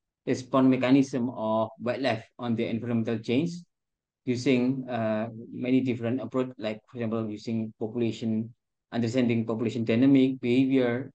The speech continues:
genetic, and et cetera. And of course, because we are part of the Faculty of Forestry,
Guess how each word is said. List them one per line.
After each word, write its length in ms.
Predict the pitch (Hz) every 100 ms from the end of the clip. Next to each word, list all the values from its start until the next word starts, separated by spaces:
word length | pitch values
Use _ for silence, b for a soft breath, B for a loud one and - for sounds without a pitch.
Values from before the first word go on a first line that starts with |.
| -
genetic, 360 | 117 113 123
and 300 | 98 104 104 98
et 120 | 98
cetera. 440 | 113 104 104 98 90 87 _ _ _ _ _ -
And 500 | 131 135 135 135 135
of 100 | -
course, 220 | 147 -
because 380 | - 117 131 123
we 120 | 117
are 220 | 113 92 - _
part 220 | 127 123
of 140 | 147 123
the 340 | 123 127 127 - _ _ _ _ _ -
Faculty 460 | 131 147 139 180
of 340 | - - 120 -
Forestry, 460 | 139 151 - 170